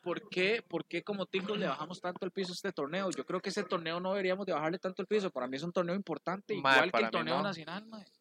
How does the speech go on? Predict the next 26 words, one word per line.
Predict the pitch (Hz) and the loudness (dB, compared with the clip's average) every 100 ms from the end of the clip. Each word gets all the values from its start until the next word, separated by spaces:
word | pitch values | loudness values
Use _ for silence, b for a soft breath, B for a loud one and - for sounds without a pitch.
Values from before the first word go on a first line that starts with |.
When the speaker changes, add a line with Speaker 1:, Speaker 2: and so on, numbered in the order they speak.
| _ | _
Speaker 2:
Para | 120 113 113 | 0 2 0
mí | 117 | -2
no, | 123 139 | -2 -4
mae. | 143 | -4
Speaker 1:
¿Por | 131 - | -6 -4
qué, | 175 202 | -4 -4
mae? | 180 226 _ _ _ | -8 -12 _ _ _
Speaker 2:
Es | - | -2
que, | 196 | 2
mae, | 190 175 131 | 6 6 6
es | 135 | 4
un | 160 | 0
torneo, | 185 175 180 190 | 2 4 6 6
no | 190 180 | 4 2
sé, | 202 | 2
mae, | 220 208 | 4 4
que | 151 135 | 4 0
no, | 139 151 | 0 0
no, | 143 139 | 0 -2
no | 139 139 | 0 4
sirve | 175 190 | 4 8
para | 196 156 | 8 8
nada, | 143 185 233 233 | 6 4 4 2
weón. | 220 233 220 151 123 - - _ _ _ _ _ | 0 0 0 -2 -6 -14 -20 _ _ _ _ _
Speaker 1:
Sí, | - - | -4 -2
es, | 156 - | -4 -6